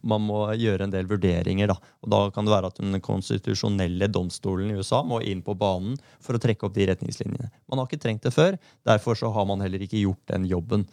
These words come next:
eh, i og med at Nixon da trakk seg, og vi har, vi ikke fikk sett om han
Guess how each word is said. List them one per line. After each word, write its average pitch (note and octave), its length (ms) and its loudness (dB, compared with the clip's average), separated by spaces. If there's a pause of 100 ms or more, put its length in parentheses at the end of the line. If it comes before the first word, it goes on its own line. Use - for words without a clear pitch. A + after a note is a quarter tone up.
(320)
eh, G#2+ 240 2
i G2+ 80 6
og F#2+ 80 4
med F#2+ 140 4
at G2 100 -6
Nixon G2 340 -4
da F#2 200 2 (260)
trakk - 240 -6
seg, A2+ 160 2
og G2 80 -2
vi F#2+ 80 -6
har, F#2+ 400 -8
vi G#2 160 0
ikke - 160 -8
fikk - 160 -6
sett - 240 -4
om F#2 160 -4
han F2+ 160 -6